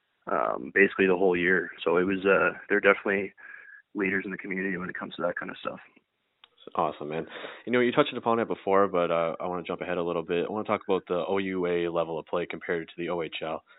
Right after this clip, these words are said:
Speaker 2: Do you feel it's pretty similar?
Speaker 1: Uh, very similar. It's on it, to be perfectly honest, I find that it almost is, it's bigger and can be faster.
Speaker 2: Yeah.
Speaker 1: The only difference between the O U A or university, this university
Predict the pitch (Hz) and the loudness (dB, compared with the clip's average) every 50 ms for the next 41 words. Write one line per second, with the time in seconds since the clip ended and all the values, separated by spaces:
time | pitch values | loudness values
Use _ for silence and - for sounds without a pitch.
0 | _ _ _ - 95 92 82 - 113 104 98 - - - 107 98 - - 104 113 | _ _ _ -12 -10 -8 -2 0 2 2 2 2 0 0 0 0 0 -2 -2 -2
1 | 113 117 117 _ _ _ _ _ - - - - - _ _ _ _ - - _ | -4 -4 -6 _ _ _ _ _ -10 -10 -10 -10 -16 _ _ _ _ -20 -20 _
2 | _ - - - 117 107 98 104 104 104 101 101 98 - 95 95 107 120 123 - | _ 2 4 6 6 4 4 4 4 4 4 2 0 -6 -12 -12 -10 -12 -12 -14
3 | - _ - 110 - - - 110 113 123 135 135 - - - 127 123 - _ _ | -12 _ -8 -8 -8 -6 -6 -4 -4 -4 -4 -6 -8 -12 -12 -10 -10 -10 _ _
4 | - - 110 107 - - 123 113 101 98 92 98 110 117 - 92 95 92 - - | -14 -14 -14 -14 -10 -6 -6 -4 -2 -2 -4 -4 -6 -6 -4 -4 -6 -6 -6 -6
5 | 98 101 98 104 110 110 107 104 98 95 - - _ _ _ _ _ _ _ _ | -6 -4 -4 -6 -6 -6 -4 -2 -2 -2 -2 -6 _ _ _ _ _ _ _ _
6 | _ _ _ _ _ _ _ _ _ - 113 113 - - - 104 104 110 110 107 | _ _ _ _ _ _ _ _ _ -6 -4 -4 -4 -6 -8 -8 -6 -6 -6 -8
7 | 98 - - 101 - _ _ _ - 107 - - _ _ - 107 101 101 110 117 | -8 -8 -10 -12 -12 _ _ _ -8 -8 -8 -8 _ _ 4 4 6 6 6 4
8 | 127 131 127 - 101 101 101 98 95 98 95 - - - 110 101 98 87 - - | 4 2 0 -4 -6 -8 -6 -6 -6 -8 -8 -10 -10 -8 -4 -2 -2 0 2 4
9 | 90 90 90 92 - - 127 131 160 - - - _ - 107 95 82 76 - - | 4 4 4 2 2 0 0 0 0 -4 -12 -20 _ -6 -4 -2 -2 0 0 0
10 | 104 120 131 135 123 - 104 95 - - 110 - - 104 - 110 107 101 101 98 | 0 2 2 2 4 4 4 4 2 -2 -8 -4 -4 -4 -2 -4 -4 -2 0 2
11 | 104 95 98 98 95 95 98 104 101 98 95 98 - _ - - - - - - | 2 4 4 4 4 4 4 4 4 4 2 2 0 _ -16 -20 -20 -20 -20 -20
12 | - - _ _ - 101 101 107 104 98 92 95 92 90 - - 98 95 95 73 | -20 -20 _ _ -8 -8 -6 -4 -4 0 2 2 2 2 2 0 -2 0 0 0
13 | 92 - - - - 107 104 95 98 95 - - - | -2 -4 -6 -10 -10 -8 -6 -6 -6 -6 -8 -8 0